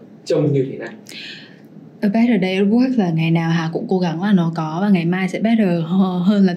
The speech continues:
Speaker 2: today. Ở chỗ là rất muốn là làm sao mà mình muốn tới văn phòng thay vì là mình phải tới. Và mình cảm giác là sáng mình dậy là mình rất là hào hứng là đến văn phòng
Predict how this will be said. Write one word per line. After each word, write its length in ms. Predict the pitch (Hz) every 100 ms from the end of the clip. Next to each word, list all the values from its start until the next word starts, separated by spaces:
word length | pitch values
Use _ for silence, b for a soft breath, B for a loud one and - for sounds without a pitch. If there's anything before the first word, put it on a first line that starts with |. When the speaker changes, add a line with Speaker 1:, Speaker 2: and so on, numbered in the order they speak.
| 214
Speaker 2:
today. 340 | 202 202 196 B B B B
Ở 200 | - 190 180
chỗ 280 | - - 294
là 220 | 254 185
rất 260 | 185 185 233
muốn 260 | 220 220 226
là 320 | 370 339 190 - - -
làm 140 | 196
sao 240 | 240 240
mà 100 | 226
mình 200 | 190 175 165 -
muốn 260 | 190 202
tới 160 | 202 196
văn 180 | 233 233
phòng 240 | 240 180 170 B B B
thay 360 | - 247 247 240
vì 340 | 214 196 175
là 420 | 160 160 151 147 139
mình 200 | 160 151 160
phải 240 | 180 - -
tới. 300 | 151 151 190 - B
Và 80 | 180
mình 200 | 175 180
cảm 160 | 175 156
giác 160 | 208 269
là 120 | 220
sáng 280 | - 165 170 214
mình 240 | 247 190 160
dậy 120 | -
là 100 | 160
mình 200 | 156 156
rất 100 | 247
là 100 | 285
hào 220 | 220 165 160
hứng 240 | 170 180
là 120 | 208
đến 220 | - 160
văn 180 | 185 190 196
phòng 140 | 170